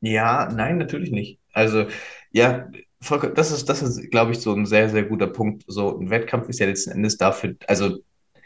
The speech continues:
das, was man von einem Wettkampf mitnimmt, ist ja der Hype um den einen oder anderen Athleten oder der negative Hype um den einen oder anderen.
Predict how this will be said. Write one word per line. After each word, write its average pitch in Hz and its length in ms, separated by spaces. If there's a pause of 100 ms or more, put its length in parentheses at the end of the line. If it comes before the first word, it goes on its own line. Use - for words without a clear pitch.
(840)
das, 120 200
was 123 140
man 120 140
von 117 140
einem 107 100
Wettkampf 110 360
mitnimmt, 139 400
ist 127 160
ja 110 80
der 98 240
Hype 104 340
um 107 180
den 95 140
einen 101 240
oder 92 200
anderen 123 300
Athleten 127 520
oder 113 260
der 98 120
negative 98 640
Hype 92 180
um 92 120
den 92 100
einen 92 140
oder 95 200
anderen. 90 320